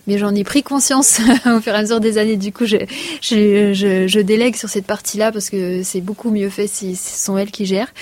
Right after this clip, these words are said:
Euh, et après, euh, ce que je préfère, il y a, il y a deux choses principales, ça va être, euh, toute la partie, euh, créative, de, de réfléchir au premier produit et vraiment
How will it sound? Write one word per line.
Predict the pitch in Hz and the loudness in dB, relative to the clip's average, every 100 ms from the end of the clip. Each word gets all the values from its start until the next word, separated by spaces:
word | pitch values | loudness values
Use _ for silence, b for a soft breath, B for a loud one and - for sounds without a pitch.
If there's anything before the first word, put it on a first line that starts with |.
| B B B B B | B B B B B
Euh, | 202 196 196 196 190 | 2 4 6 4 2
et | 202 | 2
après, | 202 196 247 240 240 | 2 0 -2 0 2
euh, | 214 196 190 B B B | 0 0 -4 B B B
ce | - | -4
que | 233 | -2
je | - | -2
préfère, | 226 196 233 226 | -4 -2 0 0
il | 196 | 0
y | |
a, | 190 | 0
il | 185 | -2
y | 190 | -2
a | |
deux | 180 220 | -2 -4
choses | - 240 - | -2 -4 -4
principales, | 214 208 - 240 226 | -4 -4 -2 0 0
ça | 214 | -2
va | 190 | -2
être, | 196 - | -4 -4
euh, | 190 | -6
toute | 190 - | -6 -6
la | 196 | -6
partie, | 190 196 - - 220 | -4 -8 -8 -4 -2
euh, | 196 | -2
créative, | 196 220 208 - 262 220 190 _ _ _ _ _ - - - | -4 -2 -2 -2 -4 -4 -8 _ _ _ _ _ -20 -16 -6
de, | 190 196 190 | -2 0 0
de | 185 190 | 0 0
réfléchir | 190 208 - 220 - 233 | 2 0 0 0 2 0
au | 202 | -4
premier | - 208 208 | -2 -2 -2
produit | - 226 220 | -2 -2 0
et | 226 | -2
vraiment | 196 202 214 | -2 -2 -2